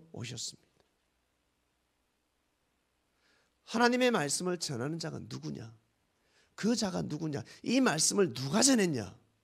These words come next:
그것을 올라가 보니까 예수라는 것입니다. 예수님이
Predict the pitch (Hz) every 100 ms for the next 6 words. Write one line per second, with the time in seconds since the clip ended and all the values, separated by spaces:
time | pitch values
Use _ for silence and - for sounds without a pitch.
0 | _ _ _ _ _ _ _ _ _ _
1 | _ _ - 127 196 180 165 165 143 139
2 | 143 139 190 196 - - 120 120 120 170
3 | 175 156 - - - - _ _ _ _
4 | _ _ _ _ _ _ _ _ _ _
5 | _ _ 131 160 - 226 233 233 233